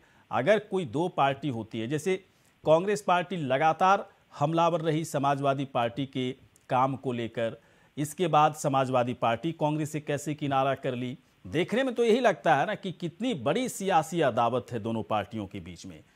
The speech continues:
तो क्या वो दिखावा है, यानी कि चेहरा कुछ और है, मुखौटा कुछ और है, जनता को कुछ और दिखाया जा रहा है और बाकी अंदर अंदर पूरी तरह से गर्माहट बनी हुई है कि जब भी मौका मिलेगा हम दोनों साथ साथ हैं।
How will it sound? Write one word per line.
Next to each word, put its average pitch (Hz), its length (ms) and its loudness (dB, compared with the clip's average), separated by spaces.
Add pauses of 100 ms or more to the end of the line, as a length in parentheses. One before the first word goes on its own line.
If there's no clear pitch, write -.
(260)
तो 170 80 -2
क्या 208 220 6
वो 202 100 6
दिखावा 170 560 4
है, 214 340 0 (340)
यानी 175 240 2
कि 202 140 -8
चेहरा 170 440 2
कुछ - 320 -6
और 175 180 8
है, 202 280 2 (280)
मुखौटा 185 520 2
कुछ 160 280 -2
और 196 180 8
है, 202 280 2 (260)
जनता 180 400 2
को 175 140 -4
कुछ 156 260 -4
और 175 160 6
दिखाया 190 360 4
जा 190 180 4
रहा 190 220 6
है 202 200 2 (240)
और 151 120 2
बाकी 202 340 0
अंदर 180 280 2
अंदर 175 300 2 (320)
पूरी 180 200 0
तरह 156 240 4
से 151 340 0 (200)
गर्माहट 147 460 2
बनी 143 300 -2
हुई 175 180 0
है 170 140 2
कि 165 100 -4
जब 131 220 -4
भी 151 100 -2
मौका 139 320 0
मिलेगा 147 380 0
हम 135 180 0
दोनों 120 180 -6
साथ 107 240 -4
साथ - 380 -12
हैं। - 100 -20